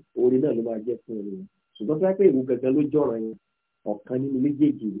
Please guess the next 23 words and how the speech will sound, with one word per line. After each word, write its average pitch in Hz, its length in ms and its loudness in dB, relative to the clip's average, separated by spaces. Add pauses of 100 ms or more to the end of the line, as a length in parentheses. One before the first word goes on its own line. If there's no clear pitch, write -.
òun 107 260 -4
ló 131 120 0
jọ̀rọ̀ 127 320 -4
yẹn, 92 140 -8 (120)
not 139 220 -6 (360)
the 110 140 -6
two 127 280 -8
together. 101 440 -6 (1120)
Ẹyọ 135 240 4 (140)
kan 131 180 -2
nínú 147 200 0
méjèèjì 151 440 0
ló 113 180 -2
jẹ́ 135 240 -6
ọ̀rọ̀ 110 260 -8
yẹn. 101 200 -14 (380)
The 113 120 -4
other 160 320 2
one 139 260 0
tí 165 120 -2
èèyàn 123 300 0
bá 131 140 -4
ṣe, 123 220 -6